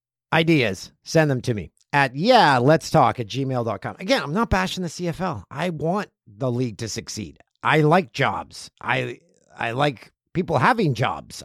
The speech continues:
I like athletes having jobs. I want it to explode. Yeah, let's talk at gmail dot com.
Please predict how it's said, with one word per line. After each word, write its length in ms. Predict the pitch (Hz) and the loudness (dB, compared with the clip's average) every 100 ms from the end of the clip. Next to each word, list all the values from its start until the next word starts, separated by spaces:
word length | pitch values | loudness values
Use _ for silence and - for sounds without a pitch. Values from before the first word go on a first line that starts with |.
| - | -8
I 340 | 123 135 127 - _ _ _ _ _ _ _ _ _ _ _ _ - | -2 -2 -4 -12 _ _ _ _ _ _ _ _ _ _ _ _ -2
like 220 | 160 170 | 0 2
athletes 460 | 240 254 208 123 | 2 0 -4 0
having 280 | 143 117 113 | 0 0 -4
jobs. 540 | 101 110 73 - - - _ _ _ _ _ | -2 -4 -4 -14 -20 -20 _ _ _ _ _
I 140 | - 285 | 0 4
want 280 | 262 226 | 4 6
it 120 | 208 - _ _ _ _ _ - | 4 0 _ _ _ _ _ 4
to 120 | 226 | 6
explode. 680 | 247 - - 254 330 269 - _ _ _ _ _ _ _ _ _ _ _ _ _ _ _ _ _ _ _ _ _ _ _ _ _ _ _ _ _ _ _ _ _ _ _ _ _ - - _ - | 6 2 0 6 10 8 6 _ _ _ _ _ _ _ _ _ _ _ _ _ _ _ _ _ _ _ _ _ _ _ _ _ _ _ _ _ _ _ _ _ _ _ _ _ -20 -20 _ 0
Yeah, 280 | 160 214 | 4 6
let's 300 | 233 190 - | 6 4 2
talk 260 | - 143 131 | 2 4 4
at 80 | 117 | -2
gmail 320 | 117 113 101 | -2 -2 -2
dot 180 | 92 73 | -4 -10
com. 200 | - | -14